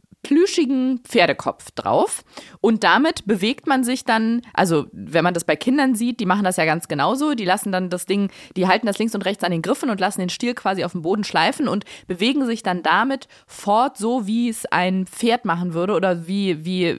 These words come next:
wie man's im Pferdesport machen würde. Und beim Hobbyhorsing werden dann auch noch Elemente aus dem Pferdesport eingebaut. Das heißt,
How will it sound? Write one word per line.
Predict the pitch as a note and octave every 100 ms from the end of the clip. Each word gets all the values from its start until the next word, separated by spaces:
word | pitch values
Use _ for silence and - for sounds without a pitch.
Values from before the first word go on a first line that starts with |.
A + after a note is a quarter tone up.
| D#3+
wie | F3+
man's | F#3 F3+
im | F3
Pferdesport | - F3+ E3 - - D#4+
machen | B3 A#3+ A3+
würde. | A3 A3+ A#3+ - - - _
Und | F#3 G#3+ G#3 G3+ - _
beim | E3+ F3+ F3 F3+ F3+ F3+ - - -
Hobbyhorsing | D#4+ F#4 A3+ E3 E3 - A#3 F#4 - -
werden | G3+ A#3
dann | A#3+ A3
auch | F3
noch | G#3 -
Elemente | F3+ F3 G3 G#4 A#3+
aus | G2+ C#3
dem | D3+
Pferdesport | - C#3 C3 - C3 B2+
eingebaut. | C3+ C3 A#2 A#2 A#2+
Das | D3+
heißt, | F#3 G#3